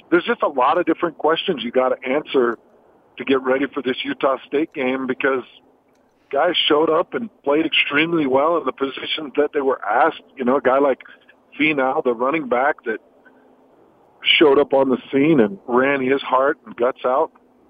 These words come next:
It, it just felt like extra effort all over the field, guys.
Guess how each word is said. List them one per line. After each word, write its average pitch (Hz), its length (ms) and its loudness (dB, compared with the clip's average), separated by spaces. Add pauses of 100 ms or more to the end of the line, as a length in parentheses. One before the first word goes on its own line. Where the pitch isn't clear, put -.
(1200)
It, 151 160 -10
it 147 140 0
just 165 240 -2
felt 175 160 0
like 147 160 -6
extra 151 380 -4
effort 143 300 -2
all 131 200 2
over 135 140 2
the 123 100 0
field, 123 300 -2
guys. 117 300 0